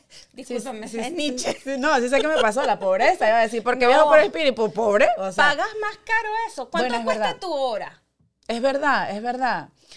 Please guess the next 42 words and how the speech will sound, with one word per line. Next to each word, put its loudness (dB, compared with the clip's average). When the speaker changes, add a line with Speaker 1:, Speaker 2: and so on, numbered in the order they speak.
Speaker 2:
Es, -6
pero 0
¿sabes -2
qué -6
me -2
pasa? -2
Que -2
me -8
cancelaron -2
el -4
vuelo. -4
Speaker 1:
Ujú. -10
Speaker 2:
No, -2
me -2
lo 2
cancelaron. -6
No, -8
ya, -6
ya -12
estoy 2
diciendo -8
cosas -2
que -4
no. -10
Me -6
cambiaron 2
la 4
hora 2
del 0
vuelo 0
como -8
cinco -8
veces. -4
Speaker 1:
Ay, -6
Speaker 2:
Y -6
las -4
Speaker 1:
no. -12
Speaker 2:
cinco -2
veces 4
me -4
ha -2
tocado 0